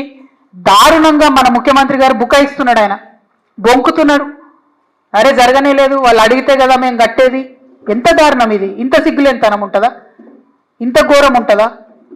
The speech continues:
ఇంత అన్యాయం ఉంటుందా? జరిగింది వాస్తవంగా అక్కడ అంతమంది సీనియర్ ఆంధ్ర ఇంజనీర్లు ఉన్నారు, ఇక్కడ సీనియర్ తెలంగాణ ఇంజనీర్లు ఉన్నారు.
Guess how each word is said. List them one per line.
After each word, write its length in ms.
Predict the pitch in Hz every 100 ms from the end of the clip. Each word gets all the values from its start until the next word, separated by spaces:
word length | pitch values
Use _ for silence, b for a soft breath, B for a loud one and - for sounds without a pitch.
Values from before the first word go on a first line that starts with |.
| -
ఇంత 180 | 233 240
అన్యాయం 340 | 262 277 277
ఉంటుందా? 360 | 240 208 202 240 - - _ _ - _ _ _ _
జరిగింది 560 | 175 214 254 330 349 330
వాస్తవంగా 640 | 240 247 349 294 285 277
అక్కడ 200 | 262 262
అంతమంది 500 | 214 226 254 254 277
సీనియర్ 360 | - 269 269 262
ఆంధ్ర 260 | 233 240
ఇంజనీర్లు 520 | 247 233 226 226 214 214
ఉన్నారు, 220 | 208 208
ఇక్కడ 220 | 233 220
సీనియర్ 420 | 196 233 240 240 220 B B -
తెలంగాణ 380 | 220 240 254 247
ఇంజనీర్లు 460 | 226 214 208 208 202
ఉన్నారు. 380 | 196 196 269